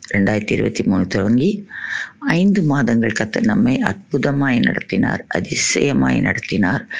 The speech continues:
கைவிடாமல் நடத்தினார், மாறாதவராயிருந்தார், உடன்படிக்கையிலே உண்மையுள்ளவராயிருந்தார், வாக்குத்தத்தத்தை நிறைவேற்றுவதிலே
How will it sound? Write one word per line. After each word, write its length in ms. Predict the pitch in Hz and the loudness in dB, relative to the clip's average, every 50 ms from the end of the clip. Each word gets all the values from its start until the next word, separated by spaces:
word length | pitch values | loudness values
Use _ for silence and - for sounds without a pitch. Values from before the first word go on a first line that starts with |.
| - - - - _ - - | -8 -8 -8 -10 _ -4 0
கைவிடாமல் 800 | 92 107 123 127 143 131 131 135 139 143 147 147 151 139 127 - | 2 2 4 4 2 2 2 2 2 0 0 2 2 2 2 2
நடத்தினார், 680 | - - - - - - - - - - 64 - - - - | 0 0 0 -2 -2 -2 -2 0 0 0 -2 -2 -4 -2 -2
மாறாதவராயிருந்தார், 1400 | 104 123 131 135 139 139 135 139 143 143 135 - 135 135 127 120 110 - - - - 78 - - - 117 117 - - - - - - - - - - - - - 233 | 0 0 0 0 0 0 -2 -2 -2 -2 -2 -2 0 0 0 0 0 0 -2 -2 -2 -2 -2 0 0 0 -2 -4 -6 -8 -10 -10 -8 -4 -4 -4 -4 -6 -4 -2 0
உடன்படிக்கையிலே 800 | - 131 131 139 254 220 131 131 - - 139 135 135 135 127 | 2 4 4 4 4 4 2 0 0 0 0 0 2 2 2
உண்மையுள்ளவராயிருந்தார், 1300 | 101 110 123 127 131 139 139 135 131 131 127 123 131 113 113 113 95 92 92 - - 71 69 - - 55 - - - - _ - | 2 4 4 4 4 4 2 2 2 0 0 0 0 0 0 0 0 0 -2 -2 0 0 0 0 -2 -4 -6 -8 -12 -20 _ -6
வாக்குத்தத்தத்தை 1000 | - 131 151 143 - - 135 - - 127 117 - - 127 123 - - 127 123 120 | -4 -4 -4 -2 -2 -2 -2 -2 -2 -4 -4 -2 -2 -4 -2 -2 -2 0 2 2
நிறைவேற்றுவதிலே 1160 | 85 104 113 123 135 139 147 139 139 - - - 131 135 131 - 139 123 135 139 131 117 - | 2 2 2 2 0 2 0 -2 -2 -2 -2 0 2 2 0 2 2 2 2 2 0 -2 -4